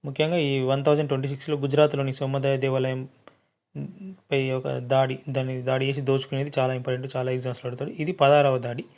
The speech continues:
నెక్స్ట్ పదిహేడు వన్ థౌజండ్ ట్వంటీ సెవెన్లో సింధీలోని జార్జ్ తెగపై దాడి చేస్తాడు. థర్డ్ది మహమ్మద్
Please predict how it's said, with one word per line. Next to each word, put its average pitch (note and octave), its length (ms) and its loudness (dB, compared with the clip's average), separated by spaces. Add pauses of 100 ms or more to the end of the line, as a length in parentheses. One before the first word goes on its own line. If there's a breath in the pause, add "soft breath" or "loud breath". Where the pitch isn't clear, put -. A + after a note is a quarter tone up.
(480 soft breath)
నెక్స్ట్ - 220 -4
పదిహేడు D3 300 4
వన్ D3 200 0
థౌజండ్ C#3 240 0
ట్వంటీ C#3 260 -2
సెవెన్లో C3 460 -2 (540 soft breath)
సింధీలోని D3+ 540 2
జార్జ్ C3+ 340 0
తెగపై C3 260 0
దాడి B2+ 200 0
చేస్తాడు. - 360 -10 (560)
థర్డ్ది D3+ 320 2
మహమ్మద్ C#3+ 340 -4